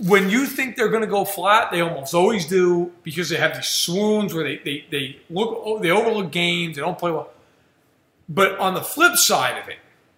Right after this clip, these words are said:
the Steelers are also the kind of team that you'll look at this game, at least I'll look at this game and say, "It's a primetime game.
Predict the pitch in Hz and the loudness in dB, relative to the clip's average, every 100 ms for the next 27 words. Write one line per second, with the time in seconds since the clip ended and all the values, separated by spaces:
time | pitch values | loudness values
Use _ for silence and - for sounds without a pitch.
0 | _ _ _ _ _ _ _ _ _ 135 | _ _ _ _ _ _ _ _ _ -6
1 | 160 - 240 208 180 180 143 247 - 175 | 2 2 2 2 2 0 2 2 2 0
2 | 165 160 139 135 - 131 120 117 _ _ | -2 0 0 -4 -8 -10 -10 -16 _ _
3 | _ _ _ - 185 196 190 175 160 202 | _ _ _ 0 2 2 -4 -4 0 0
4 | 233 233 - 214 220 214 160 135 156 185 | 0 -2 -2 -2 -2 -4 -6 -2 2 2
5 | 180 175 - 180 160 - 127 110 98 _ | 0 -8 -6 -6 -4 -4 -6 -8 -12 _
6 | _ - - 143 151 165 165 139 120 | _ -16 -4 -2 -2 -2 -2 -4 -10